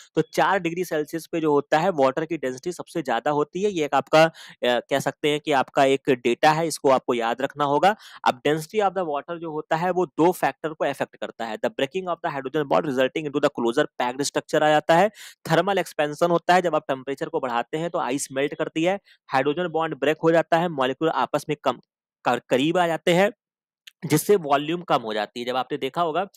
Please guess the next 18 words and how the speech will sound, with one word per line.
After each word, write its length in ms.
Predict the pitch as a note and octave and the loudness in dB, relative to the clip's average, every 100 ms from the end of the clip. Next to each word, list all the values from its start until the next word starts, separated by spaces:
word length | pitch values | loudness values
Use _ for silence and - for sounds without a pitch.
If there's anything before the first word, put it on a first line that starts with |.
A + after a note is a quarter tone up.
| - - - | -20 -20 -16
कि 80 | C#3 | -2
जब 180 | D3+ | -2
आइस 320 | C3+ C#3 E3 D#3 | 0 -2 -2 2
मेल्ट 240 | D#3+ D#3+ | 2 2
होता 200 | D3+ D#3 | -2 -2
है, 100 | E3+ | -2
तो 180 | F#3+ F3+ | 0 0
उ-, 340 | - B2 A2+ | 0 -8 -6
उसकी 300 | - B2+ - | -4 -4 -2
वॉल्यूम 460 | D#3+ C3+ C3 D3 E3+ | 2 4 6 4 4
जो 120 | D#3 | 4
होती 240 | C#3+ - E3+ | 4 4 2
है, 60 | |
वो 80 | G3 | 2
कम 220 | - E3+ | 2 0
हो 120 | C3 | 0
जाती 300 | A2+ A2 A#2 | -4 -6 -2
है, 180 | A#2 A2 | 0 0